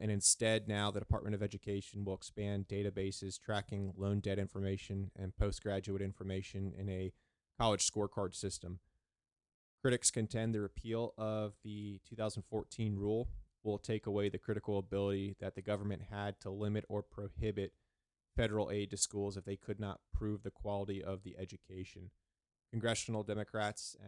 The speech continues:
and, uh, their departments estimate their repeal is gonna cost six point two billion dollars,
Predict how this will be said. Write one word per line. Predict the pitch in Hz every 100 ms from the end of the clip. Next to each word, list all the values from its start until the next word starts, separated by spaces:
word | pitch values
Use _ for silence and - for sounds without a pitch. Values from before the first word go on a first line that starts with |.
| 101
and, | 101 98 98
uh, | 98 98
their | 101
departments | 98 - 98 98 98 -
estimate | 104 - 107 104 98
their | 101
repeal | 98 _ 110 107 101 - -
is | 104
gonna | - 101
cost | - 104 101 -
six | 110
point | - 104 -
two | 104 92
billion | 98 104 101
dollars, | 98 98 104 110